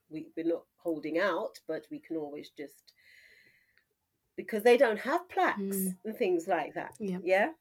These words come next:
Speaker 1: And why not? <laughs>
Speaker 2: Absolutely.
Speaker 1: You know? So, um, that's, that's, that's a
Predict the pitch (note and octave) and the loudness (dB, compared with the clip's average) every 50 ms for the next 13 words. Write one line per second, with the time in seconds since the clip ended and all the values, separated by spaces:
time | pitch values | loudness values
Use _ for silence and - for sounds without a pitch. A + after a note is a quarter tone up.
0 | _ _ _ _ - C#4 C4 G#3 A3+ A3 G#3+ G3+ G3+ A#3+ D#4+ F4+ - - - _ | _ _ _ _ 4 4 4 4 2 2 2 4 6 6 4 4 2 -2 -8 _
1 | - - - B3+ - F3+ F3+ F#3+ F#3+ - F#3+ F#3 - - - G#3+ A3 F#3 D#3+ - | -8 -2 0 0 0 0 -2 -4 -4 -4 -6 -2 2 2 4 6 4 4 4 0
2 | - - - - - - _ _ _ _ _ _ _ - - F3 F3 F3 E3+ E3+ | -6 -14 -20 -20 -20 -20 _ _ _ _ _ _ _ -4 -2 0 2 2 2 0
3 | D#3+ D#3 D#3 D#3 D#3+ D#3+ E3 E3 - - - - - E3+ - - - - - - | 0 -2 -4 -6 -4 -4 -4 -6 -8 -12 -18 -8 -6 -6 -6 -6 -8 -10 -10 -14
4 | _ - E3+ D#3+ - - - - | _ -2 -2 -2 -2 -4 -10 -12